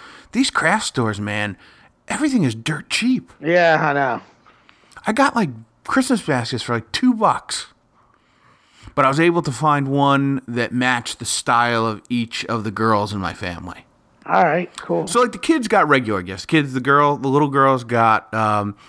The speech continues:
Speaker 1: uh, Disney sleeping bags. My little nephew, um, uh, my little nephew got, um, steak. I gave him a steak quarter set.
Speaker 2: Oh,
Speaker 1: And the
Speaker 2: cool.
Speaker 1: littlest, um,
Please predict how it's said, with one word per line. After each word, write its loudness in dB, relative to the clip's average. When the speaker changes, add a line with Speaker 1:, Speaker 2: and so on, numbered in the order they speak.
Speaker 1:
uh, -2
Disney 0
sleeping -2
bags. 0
My -4
little -2
nephew, -2
um, -4
uh, 0
my -2
little 0
nephew -2
got, 0
um, -4
steak. -2
I -2
gave 0
him -2
a -4
steak -2
quarter -4
set. -2
Speaker 2:
Oh, 0
Speaker 1:
And -2
the 0
Speaker 2:
cool. -2
Speaker 1:
littlest, -2
um, -2